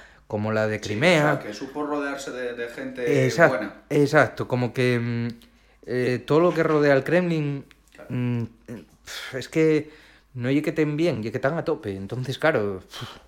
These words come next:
Speaker 2: Sí,
Speaker 1: eso
Speaker 2: que son gente válida pa-,
Speaker 1: Claro,
Speaker 2: pa-,
Speaker 1: son
Speaker 2: pa-
Speaker 1: Sí, sí, sí, bueno, desde, a ver, el, <laughs>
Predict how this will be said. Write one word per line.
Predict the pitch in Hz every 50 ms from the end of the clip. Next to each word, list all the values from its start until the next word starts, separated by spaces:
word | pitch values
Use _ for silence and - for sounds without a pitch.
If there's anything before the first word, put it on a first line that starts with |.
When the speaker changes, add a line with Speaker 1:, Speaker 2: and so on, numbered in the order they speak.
| _ _ _ _ _ _ _ _ _ _ -
Speaker 2:
Sí, | 110
Speaker 1:
eso | 110 - 139 135 131
Speaker 2:
que | 127
son | 127 123 110 -
gente | 123 110 104 110 107
válida | 101 98 92 90 87 87 90 90
pa-, | - 95 - -
Speaker 1:
Claro, | - 117 120 123 110 110
Speaker 2:
pa-, | 104
Speaker 1:
son | - 123 120 123 127 127 117 - - -
Speaker 2:
pa- | 104 104 101 98 98 98 95 95 90 - - - - _
Speaker 1:
Sí, | - - - 143
sí, | 131 147 180
sí, | 160 180 208 165
bueno, | 127 127 175 196 156 123
desde, | 110 110 104 - 113 107 90
a | 110 -
ver, | 131 135 185
el, | 139 110 107 101 95
<laughs> | 78 - - - - - 117 113 110